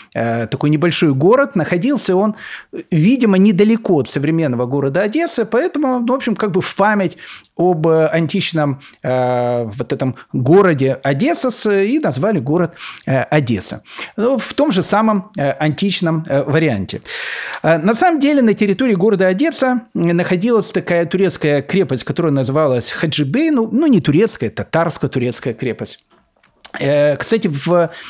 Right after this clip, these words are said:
в Хаджибее, который находился на территории Одессы, в тот момент, э, когда его, э, в тысяча семьсот восемьдесят девятом году с боем взял Хосе Доминика де Рибас, проживало шесть евреев. Поэтому,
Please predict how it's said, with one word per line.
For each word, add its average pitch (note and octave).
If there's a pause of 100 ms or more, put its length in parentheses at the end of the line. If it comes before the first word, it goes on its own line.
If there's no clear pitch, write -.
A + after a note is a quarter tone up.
(140)
в D3
Хаджибее, F#3
который D#3
находился C#3+
на C3+
территории D#3
Одессы, A3 (380)
в -
тот A#3
момент, G3
э, D3
когда D#3
его, E3
э, C3
в -
тысяча -
семьсот F3+ (200)
восемьдесят D#3
девятом D3+
году D3+
с A2+
боем D3+
взял C#3+
Хосе D#3
Доминика D3+
де C#3+
Рибас, A3+
проживало G3
шесть -
евреев. G#2
Поэтому, G3+